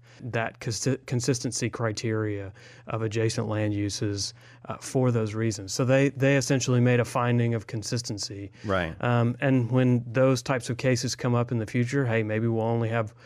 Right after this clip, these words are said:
Speaker 1: one a year. Um,
Speaker 2: Yeah.
Speaker 1: you know, what, what city council will do is, is kinda weigh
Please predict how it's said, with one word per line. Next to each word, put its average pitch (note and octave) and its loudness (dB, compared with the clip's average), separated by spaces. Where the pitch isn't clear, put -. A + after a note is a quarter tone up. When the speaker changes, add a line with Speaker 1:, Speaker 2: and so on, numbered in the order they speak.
Speaker 1:
one A#2+ 2
a B2 4
year. A#2+ 2
Um, A#2+ 2
Speaker 2:
Yeah. F2+ 0
Speaker 1:
you C3+ 2
know, C3 2
what, C3+ 2
what C3+ 2
city C3 2
council B2 0
will B2 4
do A#2 2
is, A#2+ 0
is A#2 -6
kinda A#2+ -4
weigh A2+ 0